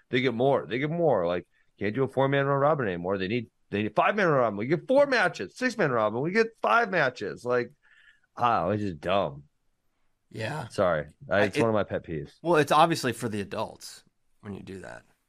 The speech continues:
Speaker 1: Yeah.
Speaker 2: 'Cause they wanna watch their kid wrestle more. Um, yeah, I, well, I would say the Outlaws do not do this.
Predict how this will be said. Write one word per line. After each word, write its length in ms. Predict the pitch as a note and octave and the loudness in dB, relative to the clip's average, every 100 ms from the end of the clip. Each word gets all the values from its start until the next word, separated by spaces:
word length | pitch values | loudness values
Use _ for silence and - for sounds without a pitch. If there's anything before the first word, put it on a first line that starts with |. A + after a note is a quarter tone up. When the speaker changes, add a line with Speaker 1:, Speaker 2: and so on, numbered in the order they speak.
| _ - - | _ -20 -6
Speaker 1:
Yeah. 220 | A2 E2 - - - _ _ | -2 -2 -6 -20 -20 _ _
Speaker 2:
'Cause 80 | A#2+ | -6
they 100 | A#2 | -4
wanna 200 | G#2 G2 | -4 -6
watch 220 | F#2+ G#2 | -10 -10
their 100 | G2+ | -12
kid 240 | G2 A2 A2 | -12 -12 -10
wrestle 300 | F#2 - E2 | -12 -12 -18
more. 280 | E2+ A2 - - - - - - - | -16 -16 -16 -18 -20 -20 -20 -20 -4
Um, 480 | A2+ A#2 A2+ G2+ G2+ - - - | 2 4 4 0 -8 -20 -20 -4
yeah, 300 | C3+ C3+ A2+ - _ _ - | 2 2 0 -10 _ _ -4
I, 180 | C3 B2 - - | -2 -2 -4 -2
well, 240 | B2+ A#2 - | 0 0 -4
I 80 | - | -6
would 120 | A2+ A2+ | -4 -2
say 100 | C3 | 2
the 100 | A2+ | 4
Outlaws 320 | A2 A#2+ G#2+ | 4 4 2
do 120 | A2+ | -2
not 180 | A2 G#2+ | -2 -2
do 160 | G#2 G2+ | -4 -6
this. 380 | G#2+ B2 - | -6 -6 -8